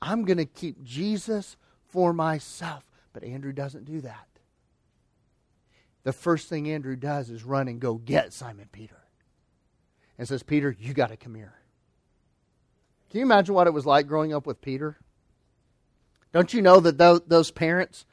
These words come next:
broke up more than one or two fights in that house? Starts with Peter's mouth, ends with others' fists. I mean, the-, these were, I mean, we know what Peter's like, right? When Peter gets, gets, he, you know, he didn't, thankfully he didn't have guns.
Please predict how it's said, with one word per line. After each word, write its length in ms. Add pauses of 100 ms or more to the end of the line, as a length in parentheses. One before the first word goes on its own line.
(400)
broke 300
up 160
more 220
than 140
one 160
or 80
two 200
fights 440
in 100
that 200
house? 520 (680)
Starts 400
with 160
Peter's 400
mouth, 480 (680)
ends 280
with 160
others' 360
fists. 680 (840)
I 80
mean, 260 (280)
the-, 260
these 320
were, 220 (160)
I 80
mean, 160
we 100
know 200
what 240
Peter's 360
like, 240
right? 240
When 160
Peter 320
gets, 420 (480)
gets, 300
he, 340
you 180
know, 100
he 80
didn't, 320
thankfully 340
he 60
didn't 160
have 160
guns. 640